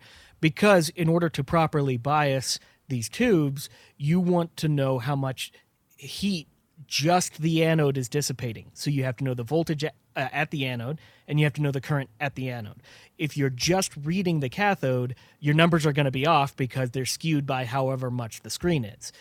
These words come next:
But if I can measure all of that, I can get an answer. Now, here's the thing that might make this work out well for me. There is a resistor in series with the screen,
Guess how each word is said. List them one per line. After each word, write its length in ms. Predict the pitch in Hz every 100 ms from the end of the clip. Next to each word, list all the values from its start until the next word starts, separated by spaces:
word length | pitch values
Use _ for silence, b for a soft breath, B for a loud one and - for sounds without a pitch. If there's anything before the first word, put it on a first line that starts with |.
| b b
But 100 | 151
if 100 | 139
I 100 | 151
can 120 | 123
measure 300 | 123 110 131
all 180 | 254 196
of 80 | 131
that, 240 | 127 131 _
I 120 | 139
can 100 | 120
get 120 | 120 107
an 40 |
answer. 400 | 113 156 113 - _ _ b b b b b _ _
Now, 160 | 175 160
here's 240 | 147 190
the 100 | -
thing 440 | 120 262 175 98 65 _ _ -
that 300 | 147 139 - -
might 380 | 151 147 151
make 220 | 156 135 -
this 200 | 123 -
work 260 | 135 123
out 200 | 139 113
well 180 | 120 185
for 160 | - 123
me. 160 | 107 - b b b
There 240 | 147 190
is 280 | 208 170 - -
a 80 | 143
resistor 680 | 131 127 208 - 165 147 -
in 180 | 160
series 720 | 139 - 175 151 127 123 139 -
with 460 | - 139 131 123 - _ _ _
the 100 | 135
screen, 500 | - - 175 104 -